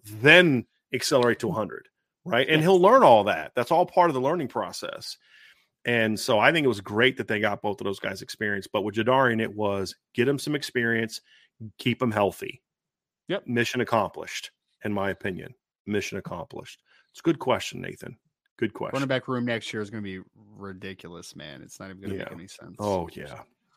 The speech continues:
Speaker 2: With
Speaker 1: Absolutely.
Speaker 2: Kedron and Aeneas coming in too, it's like, all right, guys. <laughs> All right.
Speaker 1: Yep, absolutely.
Speaker 2: Bobby, Bobby asked with a question, "What do you think some of these fringe guys do? Stay, go pro, or go to the portal?"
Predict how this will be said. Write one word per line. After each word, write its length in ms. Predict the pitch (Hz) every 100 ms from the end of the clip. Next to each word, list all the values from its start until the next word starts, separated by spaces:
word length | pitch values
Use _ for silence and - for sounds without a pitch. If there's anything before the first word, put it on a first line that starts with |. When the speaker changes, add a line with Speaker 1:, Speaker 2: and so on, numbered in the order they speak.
| _
Speaker 2:
With 120 | - 98
Speaker 1:
Absolutely. 340 | 92 131 131
Speaker 2:
Kedron 180 | 131 127
and 120 | 117
Aeneas 420 | 113 120 120 120
coming 300 | - 120 120
in 180 | 117 117
too, 360 | 110 117 117 117
it's 140 | -
like, 200 | 95 95
all 100 | 90
right, 220 | 82 90 -
guys. 340 | - 160 - -
<laughs> 300 | 214 - -
All 200 | 117 110
right. 200 | - -
Speaker 1:
Yep, 260 | - 92 98 - _ -
absolutely. 460 | 87 90 - - -
Speaker 2:
Bobby, 380 | 175 156 151 - _ -
Bobby 320 | 185 185 170
asked 160 | 160 -
with 80 | 143
a 20 |
question, 460 | 147 135 - 135
"What 140 | 139 196
do 40 |
you 100 | 208
think 320 | 190 190 180
some 240 | 165 - 160
of 80 | 143
these 220 | 147 135
fringe 380 | - 156 151 135
guys 280 | 143 117
do? 280 | 104 127 107
Stay, 680 | 92 - - 131 160 233 226 - _ -
go 200 | 127 156
pro, 460 | - 131 110 107
or 160 | 113 117
go 180 | 120 117
to 60 |
the 100 | 117
portal?" 560 | 110 - 110 98 52